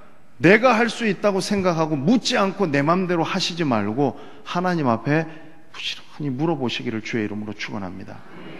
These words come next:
그때 하나님께서 가르쳐 주시는 거예요. 그때 하나님의 지혜가 임하는 겁니다.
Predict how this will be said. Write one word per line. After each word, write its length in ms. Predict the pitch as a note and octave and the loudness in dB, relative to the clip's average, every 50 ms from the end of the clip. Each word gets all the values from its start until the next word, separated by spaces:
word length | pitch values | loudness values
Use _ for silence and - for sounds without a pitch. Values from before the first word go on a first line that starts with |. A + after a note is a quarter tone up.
| - - - - | -14 -14 -14 -6
그때 360 | - - F3 - - - G#3 | -2 -2 -2 -2 -2 -6 -4
하나님께서 640 | F#3 - F3 F3 E3+ D#3 D3 C#3 - D3+ C#3 C#3 - | -4 -4 -6 -6 -6 -6 -6 -6 -6 -8 -8 -8 -8
가르쳐 420 | - - - B2 A2+ - - C#3 | -8 -8 -6 -6 -6 -6 -8 -8
주시는 400 | B2 A2+ G#2 - - C3+ B2 A#2 A#2+ | -6 -6 -8 -8 -8 -10 -10 -12 -12
거예요. 160 | A#2+ - - - - - - - - - - - - - - - | -14 -16 -16 -16 -16 -16 -16 -16 -16 -16 -16 -16 -16 -16 -10 -2
그때 360 | - - A#3+ - - - C4+ | 2 2 2 2 4 2 4
하나님의 560 | A3+ F#3 G#3+ G#3 G#3+ G3+ G3+ G3 G3 F#3 E3+ | 4 4 2 2 2 2 2 2 2 2 0
지혜가 400 | - - - C3+ C#3+ C#3+ D3 D3+ | 0 0 2 2 2 4 4 2
임하는 460 | C3+ A2 A#2+ B2+ C#3+ D3 D#3+ F3 F3+ | 2 4 4 6 6 6 8 6 6
겁니다. 600 | D#3+ D3+ C3 B2 A#2 G2+ G#2+ G#2 G#2+ A#2 A2+ - | 4 4 2 2 2 0 -2 -2 -4 -4 -6 -8